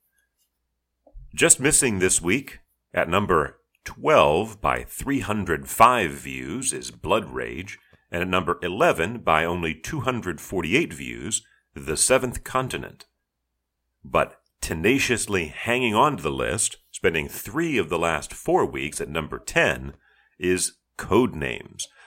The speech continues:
by Vlada Kvaddle, published by Czech Games Edition, with nine thousand four hundred ninety-six views, an eleven percent drop, but we have a lot of relatively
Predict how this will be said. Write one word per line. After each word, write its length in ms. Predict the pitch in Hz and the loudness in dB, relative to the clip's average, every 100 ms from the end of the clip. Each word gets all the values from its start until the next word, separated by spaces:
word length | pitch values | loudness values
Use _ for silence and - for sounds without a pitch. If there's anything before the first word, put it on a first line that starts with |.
| _ | _
by 240 | - 60 57 | -8 -6 -6
Vlada 480 | 57 71 92 95 85 | -2 6 6 6 0
Kvaddle, 640 | 76 69 92 90 120 120 _ _ | -4 4 4 4 -2 -8 _ _
published 460 | 120 127 104 95 - | 4 4 0 -4 -2
by 180 | 67 | -4
Czech 400 | 62 - 135 - | -2 2 2 0
Games 300 | 80 78 76 | -2 -2 -2
Edition, 480 | 76 73 73 - 110 | -6 -4 -4 -4 -8
with 300 | 87 58 - _ _ _ _ | -8 -12 -12 _ _ _ _
nine 400 | 69 85 123 131 | 6 6 6 2
thousand 600 | - 117 117 117 120 117 - | 4 4 4 -2 -6 -10 -14
four 360 | - 160 175 131 | -4 2 2 2
hundred 400 | 139 131 131 92 | -2 -2 -6 -2
ninety-six 760 | 73 92 104 107 - 98 - | 0 0 -2 -2 -2 -2 -4
views, 500 | - 82 73 57 - - _ _ - | -8 -6 -6 -6 -10 -12 _ _ -2
an 220 | 95 101 | -2 -2
eleven 380 | 95 123 170 151 | 0 2 2 0
percent 440 | 113 107 120 82 | -4 -2 0 -2
drop, 440 | - 104 71 69 - _ _ - | 2 6 6 4 -4 _ _ 2
but 360 | 107 - _ _ | 2 2 _ _
we 220 | 117 127 | -4 -2
have 200 | 113 120 | 6 6
a 60 | 113 | 8
lot 320 | 110 113 95 | 8 8 8
of 160 | 71 69 | 2 2
relatively 720 | 82 82 - 80 71 69 64 | 4 2 0 -6 -4 -6 -8